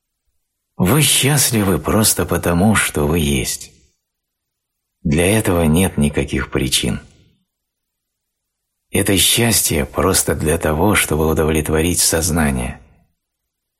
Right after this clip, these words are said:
Это наше реальное состояние сознания. Это то, что мы есть. На самом деле мы счастливые люди.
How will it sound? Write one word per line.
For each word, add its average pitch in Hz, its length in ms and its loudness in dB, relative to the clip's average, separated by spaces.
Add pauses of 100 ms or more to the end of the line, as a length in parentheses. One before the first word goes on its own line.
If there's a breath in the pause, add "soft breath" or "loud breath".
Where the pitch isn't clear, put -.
(520)
Это 104 280 0
наше 98 380 2
реальное 95 500 2
состояние 82 800 0
сознания. 76 880 0 (1040)
Это 87 260 -2
то, 104 220 0
что - 280 0
мы 82 180 2
есть. 69 500 -4 (2500)
На 113 240 2
самом 151 380 4
деле 123 340 2
мы 104 180 4
счастливые 92 800 2
люди. 73 460 -2